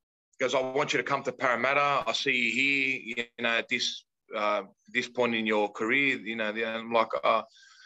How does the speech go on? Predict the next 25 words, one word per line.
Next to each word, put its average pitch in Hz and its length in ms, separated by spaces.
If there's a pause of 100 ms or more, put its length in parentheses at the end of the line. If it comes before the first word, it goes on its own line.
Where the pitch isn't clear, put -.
(880)
I - 60
was 123 140
like, 127 180
uh, 139 360 (1120)
I 110 240
had 123 80
to 120 60
think 131 320
about 131 120
it. 131 60
He 123 40
goes, 127 160
"Listen, 143 320
think 151 220
about 131 220
it 123 60
overnight." 127 480
I 113 120
thought 139 220
about 123 200
it 113 80
overnight. 117 300
I - 20
said, 110 280
"Nah." 107 280